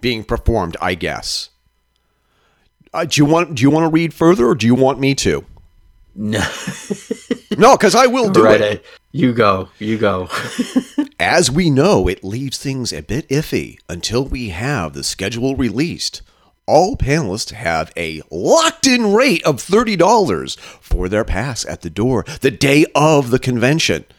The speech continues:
Speaker 1: Don't, you don't have to worry about losing your good rate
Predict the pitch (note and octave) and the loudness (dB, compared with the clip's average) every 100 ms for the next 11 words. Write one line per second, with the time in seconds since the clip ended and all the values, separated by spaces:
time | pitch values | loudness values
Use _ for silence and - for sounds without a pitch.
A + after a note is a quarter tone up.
0 | _ - - F2+ D3+ F#3 G#3 - F#2+ G2 | _ -20 -20 -2 4 4 2 -8 -10 0
1 | A3+ C4 A#3 G3 D#3+ A3 - A2+ D#3+ A3+ | 2 6 6 6 4 0 2 2 4 6
2 | E3+ E3+ - C3+ A#2 G2+ F#2 C#3 G3+ C#3+ | 4 0 -4 -2 0 0 0 -2 -2 -2
3 | D3+ D3+ - - _ - G#2+ G#2+ F#2 F2+ | -2 -4 -12 -20 _ -6 -2 0 -2 -6
4 | F#2 F3 A#3+ A3 - G2 D#3+ C3+ G2 | 2 4 4 2 -2 0 2 2 -2